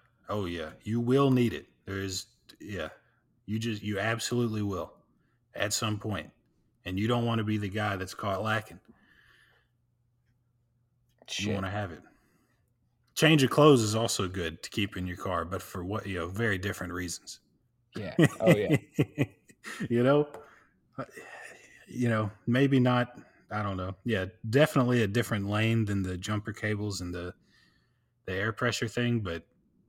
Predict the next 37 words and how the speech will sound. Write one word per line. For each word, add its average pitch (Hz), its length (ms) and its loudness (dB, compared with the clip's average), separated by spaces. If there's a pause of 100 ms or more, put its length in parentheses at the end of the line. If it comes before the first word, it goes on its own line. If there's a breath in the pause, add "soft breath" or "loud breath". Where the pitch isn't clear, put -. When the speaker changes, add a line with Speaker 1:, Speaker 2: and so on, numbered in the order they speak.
(720)
Speaker 1:
you 92 140 -6
know, 104 320 -4
when 98 160 -2
you 120 100 4
need 139 240 6
a 135 60 4
change 135 320 2
of 131 80 -4
clothes, 147 480 2 (920)
you 120 220 2
really 120 360 6
need 95 200 -2
a 92 40 -8
change 98 300 -4
of 92 80 -8
clothes. 87 400 -6 (1900)
You 95 100 -6
know? 92 200 -2
Speaker 2:
Shit, 90 300 -10
no, 104 320 -8 (140)
you 117 140 -4
do. 113 240 -2 (500)
What 165 160 4
else 151 260 4
is, 127 320 -4 (340)
<sighs> - 60 -16 (2000 loud breath)
yeah, 127 180 6
Speaker 1:
If 120 60 4
you 135 60 6
Speaker 2:
'cause, 143 60 6
Speaker 1:
live 147 220 8
Speaker 2:
yeah, 131 80 8
Speaker 1:
somewhere 127 180 8
Speaker 2:
change 113 100 4
Speaker 1:
real 113 160 4
cold, 117 360 0 (540)
uh, 87 440 -6